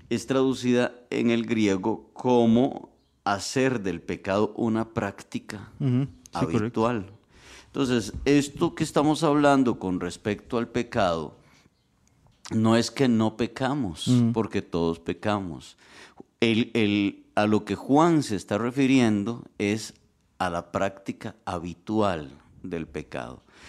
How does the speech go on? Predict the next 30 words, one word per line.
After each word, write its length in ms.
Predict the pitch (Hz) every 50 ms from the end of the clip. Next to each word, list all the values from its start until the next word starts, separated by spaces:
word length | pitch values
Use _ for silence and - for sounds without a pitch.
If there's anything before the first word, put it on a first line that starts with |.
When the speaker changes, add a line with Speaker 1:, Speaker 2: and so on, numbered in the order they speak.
| - - -
Speaker 1:
Se 160 | - - -
está 180 | - - 107 104
refiriendo 720 | 107 123 117 131 117 107 110 110 117 123 123 - - - -
a 160 | - 87 90
aquel 600 | 90 - - _ - - 117 120 127 143 151 -
que 140 | - - 110
practica 800 | - - 87 80 82 - _ _ - 131 123 - - - 131 113
y 40 | -
que 160 | - 92 87
se 240 | - - 90 85 82
deleita, 800 | 82 82 82 92 107 113 120 123 123 123 - - 127 117 - -
que 120 | - 90
planea 960 | - - - 82 80 80 78 85 90 95 104 107 107 104 95 85 80 78 - - - _ _ _ _ _
el 220 | - 67 73 73 69
pecado. 580 | - - 90 - - 113 120 131 131 107 - - _ _ _ - - - - - - _
Aquí 460 | - 101 98 95 90 - 117 120 123
es 100 | 131 123
donde 340 | 120 139 135 135 127 135 131
Juan 600 | 123 - - 131 127 113 113 120 131 - - - -
está 640 | - 101 90 - - - 87 85 85 - - - _
hablando. 640 | - 85 85 90 95 104 113 123 123 107 - 78 - - _ - - - - _ _
Esta 360 | - 117 123 123 123 - 160 160
es, 200 | 156 160 - -
esta 280 | 139 143 135 - 160 151
es 120 | 143 160
una 280 | 156 151 156 156 156 -
palabra, 640 | 156 151 143 151 151 147 139 127 107 101 98 - -
eh, 260 | - 92 101 98 - -
eh, 220 | 90 98 92 - -
comete, 960 | - - 117 107 104 107 117 131 156 - - - 104 95 92 - - - _